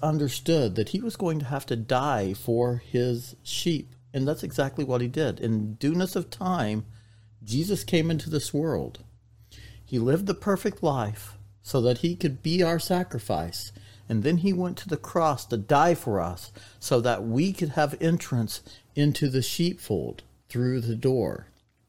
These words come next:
In Genesis chapter forty-nine and verse twenty-four, the Bible says,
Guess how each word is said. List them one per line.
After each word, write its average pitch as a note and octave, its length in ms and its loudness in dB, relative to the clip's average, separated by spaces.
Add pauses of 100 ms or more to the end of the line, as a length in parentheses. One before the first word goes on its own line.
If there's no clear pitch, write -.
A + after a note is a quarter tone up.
(760)
In A#2 140 4
Genesis F#3+ 500 2
chapter C#3+ 640 0
forty-nine C3+ 800 2
and G2+ 100 0
verse A#2 220 0
twenty-four, B2 600 2
the G2 60 0
Bible A#2 300 2
says, F#2 340 0